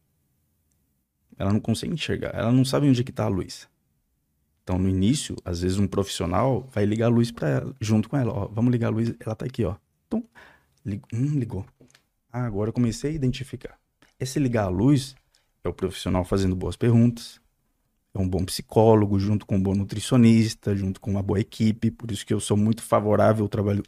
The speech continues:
interdisciplinar. Né? Fa-, fazendo um parênteses aqui.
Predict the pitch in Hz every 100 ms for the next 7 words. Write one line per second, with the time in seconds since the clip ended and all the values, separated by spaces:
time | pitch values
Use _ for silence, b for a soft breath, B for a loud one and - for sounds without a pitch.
0 | - 147 147 120 104 - - 110 104 104
1 | _ _ _ _ _ _ _ _ _ 113
2 | - _ _ _ _ _ _ _ _ -
3 | - - - 98 101 113 123 131 120 117
4 | 110 98 92 - 92